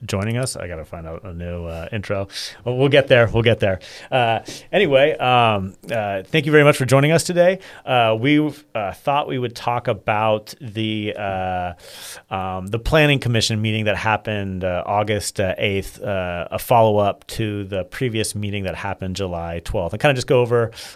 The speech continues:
um, you know, what was discussed that way. Uh, so, uh, so kinda jumping right into it, um, on the eighth, uh,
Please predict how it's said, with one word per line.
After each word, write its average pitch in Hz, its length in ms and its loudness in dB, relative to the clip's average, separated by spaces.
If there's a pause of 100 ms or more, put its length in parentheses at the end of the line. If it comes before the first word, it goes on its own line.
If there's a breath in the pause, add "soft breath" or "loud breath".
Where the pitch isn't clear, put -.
um, 98 600 -4
you 120 80 -8
know, 101 100 -4
what 101 140 -6
was 104 100 -6
discussed - 540 -6
that 90 200 -4
way. 87 340 -6 (340 loud breath)
Uh, 87 600 -4
so, 101 420 0
uh, 98 320 -2 (260 loud breath)
so 131 160 -2
kinda 147 200 0
jumping 143 300 0
right 127 160 4
into 123 360 -2
it, 104 300 -4
um, 107 540 -6 (840)
on 143 240 4
the 110 120 2
eighth, 120 460 -2 (100)
uh, 101 500 -2